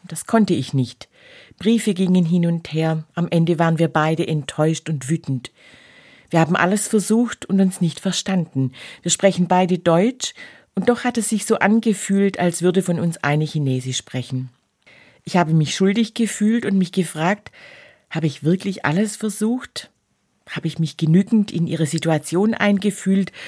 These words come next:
Soll ich doch noch einmal ein Gespräch suchen? Mit all den Selbstzweifeln habe ich einer Seelsorgerin von diesem ungelösten Konflikt erzählt. Und sie hat als erstes vorgeschlagen, wie wäre es,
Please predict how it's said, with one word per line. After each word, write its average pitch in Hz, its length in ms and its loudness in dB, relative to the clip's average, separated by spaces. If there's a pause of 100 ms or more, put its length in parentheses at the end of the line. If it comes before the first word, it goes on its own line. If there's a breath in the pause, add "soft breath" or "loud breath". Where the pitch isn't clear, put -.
(200 loud breath)
Soll 175 200 -4
ich 175 140 -2
doch 208 180 -4
noch 202 140 0
einmal 185 320 2
ein 165 120 0
Gespräch 170 640 -2
suchen? 196 540 -4 (1400 loud breath)
Mit 202 180 -2
all 208 120 2
den 226 200 6
Selbstzweifeln 226 960 2
habe 180 200 0
ich 165 280 -4
einer 160 320 0
Seelsorgerin 151 760 2
von 143 200 -2
diesem 143 240 -4
ungelösten 147 600 0
Konflikt 147 500 -4
erzählt. 143 520 0 (580 loud breath)
Und 185 80 -8
sie 226 140 2
hat 254 120 -2
als 240 180 0
erstes 196 420 0
vorgeschlagen, 226 920 2 (420 soft breath)
wie 226 240 -2
wäre 139 320 0
es, - 380 -8